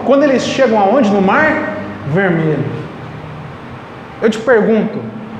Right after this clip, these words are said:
quem foi que Deus abriu, quem foi que Deus, <laughs> quem foi que abriu o Mar Vermelho? Já com esse spoiler que eu dei, foi Deus.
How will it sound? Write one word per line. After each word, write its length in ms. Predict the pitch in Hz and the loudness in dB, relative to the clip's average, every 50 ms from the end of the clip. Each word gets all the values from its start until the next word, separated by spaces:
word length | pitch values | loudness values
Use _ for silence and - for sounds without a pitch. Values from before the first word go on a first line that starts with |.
| - - - - | -14 -14 -6 0
quem 160 | - 262 233 | 2 2 2
foi 160 | 233 294 285 | 2 2 0
que 80 | - 214 | 2 4
Deus 240 | 185 208 196 202 196 | 4 4 4 4 2
abriu, 340 | 170 175 185 175 - - 175 | 2 2 2 2 2 0 0
quem 160 | - 226 208 | -2 -2 -2
foi 200 | - - 247 240 | 0 0 0 0
que 100 | - 151 | 0 0
Deus, 180 | 147 156 151 - 120 113 117 - - - - - | 0 0 0 2 2 2 2 2 0 0 -2 -4
<laughs> 360 | - - - - - - - - | -4 -4 -6 -8 -10 -10 -6 0
quem 140 | - 294 233 | 2 2 2
foi 200 | 226 208 277 285 | 4 4 2 2
que 100 | - 285 | 4 2
abriu 220 | 247 220 208 233 220 | 2 4 4 4 4
o 60 | 190 | 4
Mar 160 | 190 190 190 | 4 2 2
Vermelho? 420 | 170 175 175 170 165 156 147 131 120 117 113 - - - - - - - | 2 0 0 0 0 -2 -2 -2 -4 -6 -8 -8 -10 -12 -14 -14 -12 -6
Já 140 | - 151 151 | -2 -2 -2
com 100 | 151 175 | 0 0
esse 140 | 165 170 180 | -2 -2 -2
spoiler 460 | 175 - - - 180 170 165 165 156 | -6 -6 -4 -2 0 0 2 2 0
que 100 | 151 - | 0 0
eu 80 | 170 165 | 0 0
dei, 420 | 165 185 202 220 247 - - - - - - - - | 2 4 4 4 4 2 0 -2 -6 -8 -10 -6 -4
foi 140 | 185 175 | -2 0
Deus. 560 | 156 170 170 170 170 170 - - - - - | 2 2 2 2 2 0 -2 -4 -6 -6 -6